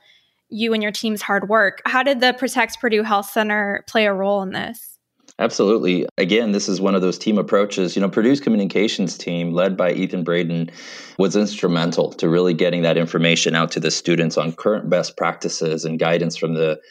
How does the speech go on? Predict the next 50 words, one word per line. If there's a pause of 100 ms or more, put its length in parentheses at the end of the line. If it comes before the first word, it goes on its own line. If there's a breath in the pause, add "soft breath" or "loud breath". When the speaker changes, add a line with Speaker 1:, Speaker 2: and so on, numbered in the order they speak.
Speaker 2:
Center
for
Disease
Control
on
how
to
avoid
becoming
infected
with
this
virus
before
coming
to
campus. (340 loud breath)
And
also,
once
you
get
here,
how
do
you
remain
infection-free
as
much
as
possible? (460 loud breath)
It
also
helped,
of
course,
that
the
prevalence
of
the
infection (360 loud breath)
in
our
faculty,
staff,
and
students
was